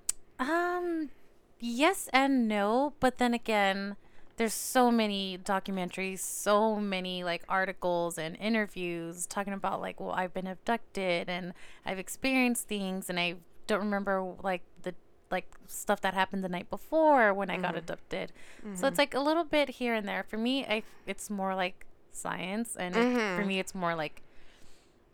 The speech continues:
Speaker 1: I guess you would say, urban legend.
Speaker 2: Yeah,
Speaker 1: 'Cause no
Speaker 2: I
Speaker 1: one
Speaker 2: mean
Speaker 1: can f-, scientifically prove
Speaker 2: Right.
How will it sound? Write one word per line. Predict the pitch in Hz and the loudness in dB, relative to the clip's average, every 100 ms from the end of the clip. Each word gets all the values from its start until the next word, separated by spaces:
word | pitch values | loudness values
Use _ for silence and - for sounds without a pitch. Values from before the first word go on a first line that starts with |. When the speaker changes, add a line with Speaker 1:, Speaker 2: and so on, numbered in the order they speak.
| - - | -16 -4
Speaker 1:
I | 190 | -2
guess | 170 170 - | -2 -4 -6
you | 151 | -10
would | 170 | -8
say, | 143 - | -8 -10
urban | 175 175 170 | -10 -8 -8
legend. | 131 - 117 - 196 - - - | -8 -8 -10 -8 -10 -12 -16 -4
Speaker 2:
Yeah, | 339 381 381 262 | 2 6 6 6
Speaker 1:
'Cause | 233 | 8
no | 226 | 10
Speaker 2:
I | |
Speaker 1:
one | 233 233 | 10 8
Speaker 2:
mean | |
Speaker 1:
can | 254 226 | 6 4
f-, | - - | 0 -4
scientifically | - 240 220 - 220 196 196 - - | 2 2 2 -2 -4 -4 -10 -10 -14
prove | - - 226 208 | -8 0 2 4
Speaker 2:
Right. | 208 185 151 - | 8 8 6 -2